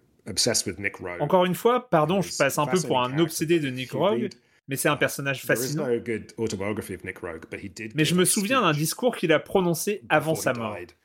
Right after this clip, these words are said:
Speaker 1: um, which was divided into three
Speaker 2: Le
Speaker 1: parts.
Speaker 2: speech était
Speaker 1: It's
Speaker 2: divisé en
Speaker 1: hilarious.
Speaker 2: trois parties et
Speaker 1: Part one
Speaker 2: c'était assez
Speaker 1: is
Speaker 2: génial. La première
Speaker 1: very
Speaker 2: très autobiographique,
Speaker 1: autobiographical.
Speaker 2: il
Speaker 1: This
Speaker 2: parle
Speaker 1: is
Speaker 2: de
Speaker 1: how
Speaker 2: ses
Speaker 1: I got
Speaker 2: premiers pas dans
Speaker 1: started in
Speaker 2: l'industrie
Speaker 1: film, and it,
Speaker 2: cinématographique,
Speaker 1: it,
Speaker 2: de
Speaker 1: it
Speaker 2: sa
Speaker 1: talks
Speaker 2: vie,
Speaker 1: about
Speaker 2: de
Speaker 1: his
Speaker 2: ses
Speaker 1: life,
Speaker 2: débuts
Speaker 1: his
Speaker 2: en
Speaker 1: early
Speaker 2: tant
Speaker 1: days
Speaker 2: qu'apprenti.
Speaker 1: working as an apprentice.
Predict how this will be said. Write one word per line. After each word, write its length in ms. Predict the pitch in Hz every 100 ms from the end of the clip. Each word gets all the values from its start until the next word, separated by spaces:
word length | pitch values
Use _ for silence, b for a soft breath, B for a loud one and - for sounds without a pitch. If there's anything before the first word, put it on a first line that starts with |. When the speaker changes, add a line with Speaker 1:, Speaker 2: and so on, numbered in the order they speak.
| _ _ -
Speaker 1:
um, 380 | 95 90 85 85 -
which 200 | 110 -
was 120 | 104
divided 400 | 107 104 117 120
into 180 | 113 110
three 300 | - - 104
Speaker 2:
Le 40 | -
Speaker 1:
parts. 180 | 143
Speaker 2:
speech 340 | 147 - 247 -
était 160 | 151 156
Speaker 1:
It's 60 |
Speaker 2:
divisé 300 | 151 151 170
en 60 | 190
Speaker 1:
hilarious. 120 | 151
Speaker 2:
trois 140 | 175
parties 400 | 170 156 - 151
et 20 | 143
Speaker 1:
Part 80 |
one 40 | 120 123 120
Speaker 2:
c'était 200 | 110 147
assez 300 | 143 143 147
Speaker 1:
is 20 |
Speaker 2:
génial. 460 | 127 123 110 95 95 _ _ _ _ -
La 120 | 120
première 260 | - 175 170
Speaker 1:
very 540 | 156 - 262 - 151
Speaker 2:
très 280 | - 175 156
autobiographique, 760 | 170 156 160 156 156 151 143
Speaker 1:
autobiographical. 60 | -
Speaker 2:
il 60 | 127
Speaker 1:
This 40 |
Speaker 2:
parle 140 | 123 131
Speaker 1:
is 40 |
Speaker 2:
de 40 | 127
Speaker 1:
how 40 |
Speaker 2:
ses 80 | 139
Speaker 1:
I 40 | 123
got 60 |
Speaker 2:
premiers 140 | 143 135
pas 120 | 143
dans 60 | 135
Speaker 1:
started 80 | 127
in 20 |
Speaker 2:
l'industrie 340 | 123 123 - 139
Speaker 1:
film, 20 |
and 120 | 139
it, 40 |
Speaker 2:
cinématographique, 760 | 120 120 120 123 147 - 139 139
Speaker 1:
it, 40 | 123
Speaker 2:
de 40 |
Speaker 1:
it 40 | 110
Speaker 2:
sa 140 | 143
Speaker 1:
talks 100 | 123
Speaker 2:
vie, 80 | 123
Speaker 1:
about 100 | 131
Speaker 2:
de 60 | 120
Speaker 1:
his 60 |
Speaker 2:
ses 120 | - 123
Speaker 1:
life, 80 | 123
Speaker 2:
débuts 220 | 131 143
Speaker 1:
his 60 | 151
Speaker 2:
en 40 |
Speaker 1:
early 100 | 104
Speaker 2:
tant 60 | 135
Speaker 1:
days 80 |
Speaker 2:
qu'apprenti. 420 | 131 120 143 123 127
Speaker 1:
working 140 | 90
as 60 | -
an 40 |
apprentice. 520 | - 85 82 90 -